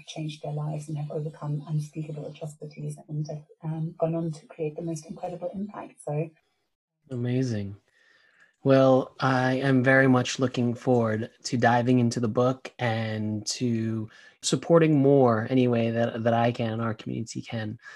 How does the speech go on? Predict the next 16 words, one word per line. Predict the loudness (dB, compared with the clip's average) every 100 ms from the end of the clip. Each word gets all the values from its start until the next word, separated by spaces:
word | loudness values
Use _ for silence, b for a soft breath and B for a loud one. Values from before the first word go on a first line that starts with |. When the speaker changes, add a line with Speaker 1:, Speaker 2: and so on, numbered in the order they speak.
| B B B _
Speaker 2:
So | 0 4
thank | 4 4 4
you | 4
for | 2 4 6 8 8 6 2 -2 -12 2
the | 6
work | 6 4
that | 2
you | 2 2
do, | 2 2 0 0
but | -2 -2 -4
more | 0 0
importantly, | 2 0 -2
who | -2
you | -6 -6 -6
are. | -8 -12 _ _ _ _ _ _ _
Speaker 1:
Oh, | -6 -4